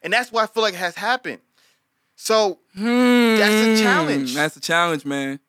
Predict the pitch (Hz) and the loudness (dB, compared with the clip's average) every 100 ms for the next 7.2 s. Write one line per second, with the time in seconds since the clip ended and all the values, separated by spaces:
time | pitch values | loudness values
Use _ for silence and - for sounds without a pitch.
0 | _ _ 269 262 330 294 240 196 214 240 | _ _ -6 -4 -4 0 0 2 0 0
1 | 214 185 220 233 214 - _ _ 156 180 | 0 0 0 0 -4 -8 _ _ -10 -4
2 | 254 226 175 180 220 240 277 277 294 _ | -4 -4 -6 -4 -4 -4 -4 -6 -6 _
3 | _ _ _ _ _ _ _ _ - 180 | _ _ _ _ _ _ _ _ 0 0
4 | 151 147 208 277 302 311 294 _ _ _ | 0 0 2 2 0 -4 -8 _ _ _
5 | - 233 220 190 175 _ - 180 160 - | -4 -2 -2 -6 -12 _ -4 -4 -4 -12
6 | _ - - 226 - 220 160 - 190 - | _ -8 -2 -2 -2 -2 -2 0 -2 -2
7 | 262 254 | -8 -8